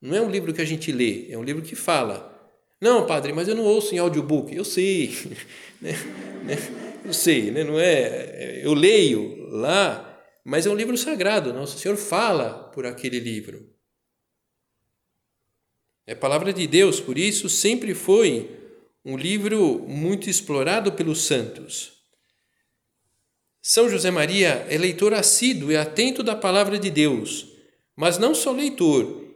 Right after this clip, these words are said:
escuta. Isso lhe permite ouvir a voz de Deus e entender o sentido que o Senhor lhe comunica com essas palavras da Escritura.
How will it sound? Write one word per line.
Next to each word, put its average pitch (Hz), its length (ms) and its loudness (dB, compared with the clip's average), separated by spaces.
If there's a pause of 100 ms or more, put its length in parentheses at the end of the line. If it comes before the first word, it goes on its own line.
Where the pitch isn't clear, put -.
(100)
escuta. 127 840 -2 (640)
Isso 262 280 0
lhe 226 120 -2
permite 190 440 -2
ouvir 160 340 2
a 143 80 2
voz 143 240 0
de 127 80 -2
Deus 202 580 4 (380)
e 196 80 -2
entender 247 460 0
o 311 60 2
sentido 208 520 -2
que - 120 -10
o - 20 -4
Senhor 170 200 0
lhe 165 120 -2
comunica 165 640 -2
com 180 160 -2
essas 180 260 -2
palavras 151 480 0
da 143 80 0
Escritura. 127 840 -6